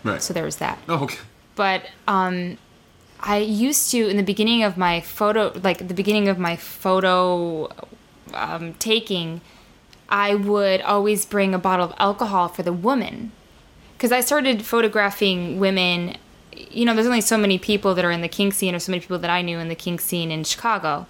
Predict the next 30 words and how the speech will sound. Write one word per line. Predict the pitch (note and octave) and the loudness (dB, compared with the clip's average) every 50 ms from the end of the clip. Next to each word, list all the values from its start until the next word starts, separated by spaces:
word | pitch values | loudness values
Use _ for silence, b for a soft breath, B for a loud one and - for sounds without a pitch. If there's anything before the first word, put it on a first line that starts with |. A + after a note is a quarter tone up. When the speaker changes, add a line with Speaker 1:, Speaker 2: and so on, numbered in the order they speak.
| B B B B B B B B B B B - | B B B B B B B B B B B -2
Speaker 2:
And | - C4+ | -2 0
I | C#4 C#4 | 0 0
was | C4 C4+ | 0 0
still | C4+ - C#4+ B3+ | 0 2 0 0
pretty | A#3+ - B3 A3 | 0 0 0 0
closeted | G3+ G#3 - G#3+ G3 F#3 F3+ G3+ F#3 F3+ | 0 0 0 0 0 2 2 0 0 0
with | F3 F3+ - | -2 -2 -2
my | - F3+ F3 | 0 0 2
own | F#3 F#3+ G3 F#3+ | 2 2 2 2
thing, | G3 - F#3 F3 F3 E3 | 2 0 0 0 0 -2
so | - - | -2 0
I | E3+ E3+ | 0 0
wasn't | E3+ F3 E3+ F3+ E3+ E3+ | 0 0 -2 -2 -2 -2
out | E3 E3 - - | -2 -2 -4 -4
there, | E3+ D#3+ D#3 | -4 -4 -4
like, | D#3 D#3 D#3 - - | -4 -6 -8 -8 -10
I | - F#3+ | -10 -8
wasn't | F3 E3 D#3+ E3 - - | -6 -6 -8 -8 -8 -4
confident | F#3+ F#3+ F3+ - F3+ F3 | -2 -2 -2 -2 -4 -4
enough | E3+ E3+ E3 - | -4 -6 -6 -8
to | - - | -6 -4
ask | - F3 E3+ - - - | -4 -4 -4 -4 -4 -4
all | E3+ E3 | -4 -4
these | E3+ E3+ D#3+ - - | -4 -6 -8 -6 -6
women | F3 E3+ E3+ E3+ E3 E3+ | -4 -4 -4 -4 -4 -4
who | F3+ F3+ E3 | -4 -4 -2
I | D#3 D#3 | -2 -2
now | D#3+ D#3+ D#3+ D3+ | 0 0 0 0
would. | D#3+ E3+ F3 E3+ D#3+ D#3 D#3 D#3 | 2 2 2 2 2 2 0 -2
And, | D3+ D3+ D#3 E3+ | -4 -6 -8 -10